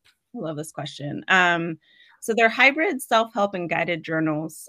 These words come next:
Um, it's not just, uh, so it's to help you establish it. Like, you can start from ground zero and then maintain it. Uh, we have a full suite of fitness journals, and we've broken, no matter whether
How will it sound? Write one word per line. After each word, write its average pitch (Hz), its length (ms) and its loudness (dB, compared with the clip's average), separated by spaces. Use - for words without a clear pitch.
Um, 165 340 0
it's - 360 -10
not 233 280 0
just, - 340 -14
uh, - 160 -4
so - 140 -6
it's 185 160 -10
to 202 40 -10
help 226 200 -4
you 233 100 0
establish 175 580 -2
it. 226 160 -6
Like, 170 200 -6
you 202 80 -6
can 262 160 -6
start - 260 -8
from 175 120 -8
ground 160 340 -4
zero 151 440 -6
and 190 180 2
then 233 200 2
maintain 160 560 -6
it. - 360 -16
Uh, 170 200 0
we 185 80 2
have 185 100 2
a 180 60 -10
full 226 220 -2
suite 190 240 -4
of 170 180 -8
fitness 254 360 -4
journals, 214 680 -2
and 180 120 -4
we've 180 180 -4
broken, 233 560 -4
no 196 120 -6
matter 214 280 0
whether 190 360 0